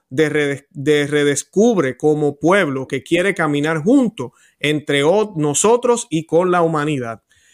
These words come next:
Esas son las palabras de, de, del Papa. Y, y suena como si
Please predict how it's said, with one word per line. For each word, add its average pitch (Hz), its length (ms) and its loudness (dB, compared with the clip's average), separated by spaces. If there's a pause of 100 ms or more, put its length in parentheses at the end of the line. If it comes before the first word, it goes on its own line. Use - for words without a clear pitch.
(140)
Esas 175 140 0
son 214 100 4
las 214 100 2
palabras 190 420 2
de, 156 260 2
de, 139 340 -2
del 135 280 -4
Papa. 151 520 -2
Y, 147 300 2
y 156 100 0
suena 214 440 2
como 175 340 0
si 156 500 0